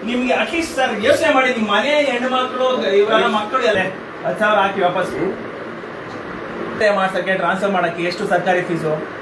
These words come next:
ನಿಮ್ಗೆಲ್ಲ ಮೂರು ಬಿಟ್ಟು ನಿಂತ್ಕೊಂಡಿದ್ದೀರ ನೀವೆಲ್ಲ ಅಧಿಕಾರಿಗಳು, ನೀವೆಲ್ಲ ಮಾಡ್ಬೇಕು ಅಂತಾರೆ.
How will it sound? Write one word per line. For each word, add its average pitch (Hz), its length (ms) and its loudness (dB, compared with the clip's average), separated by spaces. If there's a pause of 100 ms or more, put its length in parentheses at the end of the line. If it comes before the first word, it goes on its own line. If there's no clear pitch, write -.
(1900)
ನಿಮ್ಗೆಲ್ಲ 220 400 4
ಮೂರು 277 320 4
ಬಿಟ್ಟು 285 180 0
ನಿಂತ್ಕೊಂಡಿದ್ದೀರ 262 460 2
ನೀವೆಲ್ಲ 220 220 4
ಅಧಿಕಾರಿಗಳು, 214 540 4
ನೀವೆಲ್ಲ 196 260 2 (420)
ಮಾಡ್ಬೇಕು 233 320 0
ಅಂತಾರೆ. 233 320 2